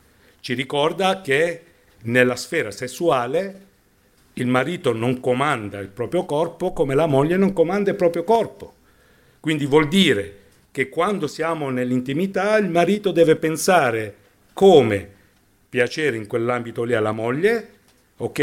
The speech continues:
Non a se stesso ma alla moglie, viceversa la moglie in quel momento lì di intimità deve pensare come piacere al proprio marito, ok? Non alla propria soddisfazione.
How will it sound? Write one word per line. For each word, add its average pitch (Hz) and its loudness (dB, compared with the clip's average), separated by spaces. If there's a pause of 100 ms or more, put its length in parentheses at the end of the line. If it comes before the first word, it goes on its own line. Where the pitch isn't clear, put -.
(120)
Non 143 -2
a 113 -6
se - -4
stesso 127 -4
ma 120 -4
alla 123 -4
moglie, 135 -8 (320)
viceversa 190 -2 (540)
la 165 2
moglie 190 -2
in 147 -6
quel 160 -2
momento 170 -2
lì 180 -2
di 131 -4
intimità 196 0
deve 180 0 (260)
pensare 196 -2 (320)
come 247 2
piacere 202 -2
al 156 -4
proprio 143 0
marito, 101 -6 (440)
ok? 135 -4 (200)
Non 202 0
alla 180 0
propria 123 -2
soddisfazione. 110 -6